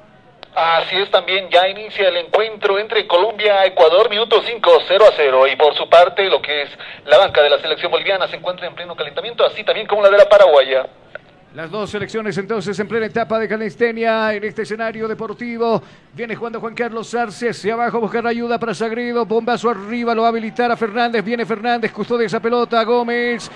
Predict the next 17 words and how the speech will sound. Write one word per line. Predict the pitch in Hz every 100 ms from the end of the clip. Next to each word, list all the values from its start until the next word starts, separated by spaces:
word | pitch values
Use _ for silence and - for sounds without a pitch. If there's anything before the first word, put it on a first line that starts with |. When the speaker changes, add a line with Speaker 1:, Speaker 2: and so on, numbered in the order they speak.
| - -
Speaker 2:
tiene | 247 240
que | 226 220
salir | 220 226 240 220
Silva | 233 247 240 233
para | 226 226
adueñarse | 226 240 247 233 233
del | 233
esférico. | - 247 240 - 233 233 220 - -
Saldrá | - 233 214 233
jugando | 226 240 233
desde | 233 240
su | 226
portería | 185 214 247 247
la | 226
selección | 233 247 247
de | 226
Paraguay. | 240 233 262 247 226 202